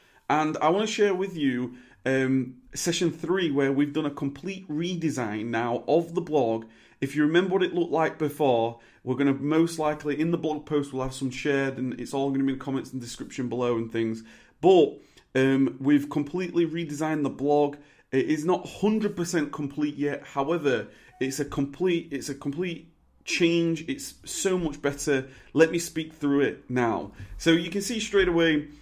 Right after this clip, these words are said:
if you compare it to what it was like before, there was, it was, let's be honest, it wasn't very good before at all. Now we have a nice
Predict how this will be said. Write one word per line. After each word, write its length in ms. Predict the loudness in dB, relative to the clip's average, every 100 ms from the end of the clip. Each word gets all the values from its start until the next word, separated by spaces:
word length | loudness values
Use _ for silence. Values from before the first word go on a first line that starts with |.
| -12 -6
if 80 |
you 80 | -4
compare 320 | -2 0 0
it 80 | 0
to 80 | 0
what 140 | 0 0
it 40 |
was 140 | 0
like 200 | 0 0
before, 500 | -2 -4 -2 -2 -4 -10 _ -4
there 140 | 0
was, 280 | 4 4 2 -6
it 120 | -4
was, 340 | -4 -6 -10 _ _ _ _ _ _ _ -6
let's 180 | -2 -2
be 120 | 0
honest, 300 | 0 0 -6 -6
it 160 | -2
wasn't 340 | 0 2 0 0
very 200 | -2 -2
good 260 | -4 -6
before 360 | -6 -6 -2 -2
at 140 | -4
all. 320 | -6 -6 -8 -16 -20 -4
Now 280 | 2 4 4
we 180 | 4 0
have 420 | 2 2 2 -2
a 60 | -2
nice 560 | 0 0 -2 -4 -12